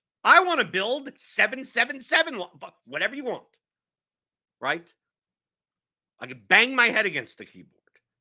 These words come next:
Doesn't matter. Let's say, for instance, I wanna look at three hundred Blue Jay stat. Uh, you could, you can. Right? I wanna look at, uh, give me, give me at ma-,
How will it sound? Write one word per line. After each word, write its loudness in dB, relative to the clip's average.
Doesn't -4
matter. -4
Let's -2
say, 0
for -4
instance, -8
I 2
wanna -4
look -6
at -4
three -6
hundred -8
Blue -10
Jay -10
stat. -20
Uh, -16
you -16
could, -8
you -14
can. -10
Right? -10
I 6
wanna 2
look 0
at, 0
uh, 0
give -10
me, -6
give -6
me -4
at -4
ma-, 4